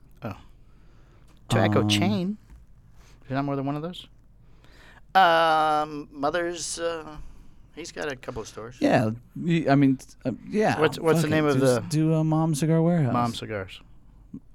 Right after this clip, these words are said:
Speaker 2: It's a Matul.
Speaker 1: All right.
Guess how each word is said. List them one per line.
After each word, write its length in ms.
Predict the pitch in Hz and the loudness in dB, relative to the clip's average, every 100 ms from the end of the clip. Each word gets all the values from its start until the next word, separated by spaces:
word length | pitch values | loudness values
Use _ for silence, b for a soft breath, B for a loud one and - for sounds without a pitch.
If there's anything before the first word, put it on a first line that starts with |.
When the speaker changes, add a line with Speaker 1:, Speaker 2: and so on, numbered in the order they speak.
| - - | -20 -20
Speaker 2:
It's 100 | - | -4
a 60 | 143 | -2
Matul. 580 | 135 - 151 143 101 - - - - - - - - - - - - - - - - - - - - - - - - - b b b b b | -2 -4 -6 -4 -6 -10 -20 -20 -20 -20 -20 -20 -20 -20 -20 -20 -20 -20 -20 -20 -20 -20 -20 -20 -20 -20 -20 -20 -20 -20 b b b b b
Speaker 1:
All 80 | 135 | 2
right. 180 | 160 | 0